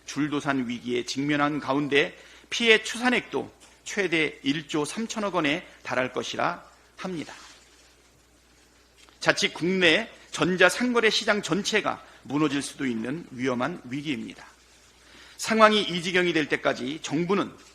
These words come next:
대체 무엇을 했단 말입니까? 많은 전문가들은 윤석열 정권의 무능과 무분별한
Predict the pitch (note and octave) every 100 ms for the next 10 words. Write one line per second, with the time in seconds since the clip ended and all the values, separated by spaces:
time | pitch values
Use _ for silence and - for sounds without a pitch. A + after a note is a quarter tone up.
0 | - C#3 C3+ E3+ D#3 G#2 C3+ F3+ - G#3+
1 | F3+ G#3 F#3+ F3 C#3 A#2+ G#2+ - D#3 G3
2 | - _ - _ _ _ _ _ - _
3 | _ - - _ - - - - - -
4 | - - F#3 G#3 C4+ G#3 G#3+ G#3+ G3+ F3
5 | E3 F3 D3+ G3+ G#3+ G#3+ G#3+ G3+ F#3+ G3
6 | F#3 F3 B2+ G#3+ B3+ G3 B2+ - - -
7 | C3 A3+ B3 - G3 G3 E3 C#3 G3